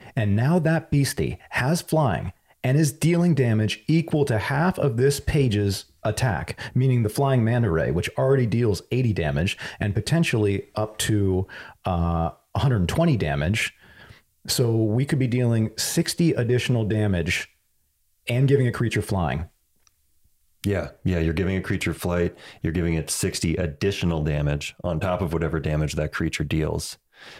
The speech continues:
Speaker 2: So you're boosting up one of your creatures. And this creature alone, though, standalone, is a, is a beast. Just having a hundred flight, fleet with eighty base damage and the potential for a hundred twenty base damage.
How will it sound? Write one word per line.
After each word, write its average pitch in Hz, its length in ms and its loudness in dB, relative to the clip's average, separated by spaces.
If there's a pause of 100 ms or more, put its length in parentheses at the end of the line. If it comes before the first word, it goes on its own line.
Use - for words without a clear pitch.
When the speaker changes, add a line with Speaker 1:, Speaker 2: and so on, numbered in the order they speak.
Speaker 2:
So - 140 -2
you're 78 140 0
boosting 95 480 -2
up 80 180 -2
one 80 120 0
of 73 60 0
your 71 120 0
creatures. 76 640 -4 (420)
And 73 400 -2 (260)
this 120 200 -2
creature 127 320 -2
alone, 101 460 2
though, - 320 -6 (300)
standalone, 80 760 -2
is 85 180 -2
a, 78 160 -2
is 85 120 -2
a 82 60 0
beast. 73 480 -4 (100)
Just - 200 -4
having 110 300 -2
a 87 80 -2
hundred 107 560 -2 (280)
flight, 95 520 -2 (240)
fleet 90 600 -2 (800)
with 98 380 -2
eighty 95 460 0 (180)
base 87 280 -2
damage 78 560 -2
and 82 140 -2
the 76 60 0
potential 87 420 -2
for 78 200 -2
a 78 80 -2
hundred 80 400 -2
twenty 78 320 0
base 71 280 -4
damage. 76 600 -4